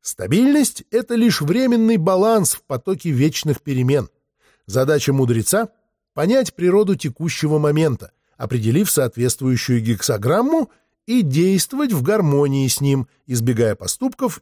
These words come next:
идущих вразрез с естественным ходом вещей. Книга перемен учит гибкости, своевременности и умению видеть потенциал развития в любой, даже самой сложной ситуации.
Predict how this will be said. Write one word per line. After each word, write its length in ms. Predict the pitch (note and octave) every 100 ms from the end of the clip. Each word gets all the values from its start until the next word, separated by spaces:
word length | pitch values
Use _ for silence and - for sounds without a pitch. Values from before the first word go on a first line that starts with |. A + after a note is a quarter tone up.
| -
идущих 540 | C3 D3 - - G#3+
вразрез 640 | D#3+ D3 A2+ C3+ G#3+ - -
с 140 | -
естественным 960 | C3+ B2 - - A3 - G#3+ G#3+ F#3 F3
ходом 420 | - A2+ B2+ B2
вещей. 500 | A2+ G#2+ - F2+ E2 _ _ _ _ _ _
Книга 260 | - G#3+ D#3+
перемен 480 | B2+ B2+ B2+ A#3+ A#3 _ _ _ _
учит 320 | A#3 - G#3+
гибкости, 680 | B2 D#3 C3+ A3 - B3+ - _ _
своевременности 1160 | - - D3 C#3 B2 F3 A3 B3+ C4+ - C#4+ C4 _
и 80 | G3
умению 560 | E3+ C3+ B3+ C4+ B3+ F#3
видеть 340 | G#3 F#3+ D3
потенциал 640 | E3 D3+ C3 - D3+ C3
развития 600 | A#2 G2+ F3 A3+ A3+ A3 - _
в 100 | A#2
любой, 480 | G3 B3 C4 B3 A2+
даже 300 | F#2 G#2+ A#2
самой 420 | - - A#3+ B3
сложной 540 | - G#2 B2 B2 C3 B2+
ситуации. 680 | A2+ G#2 G2 D#2+ - D#2+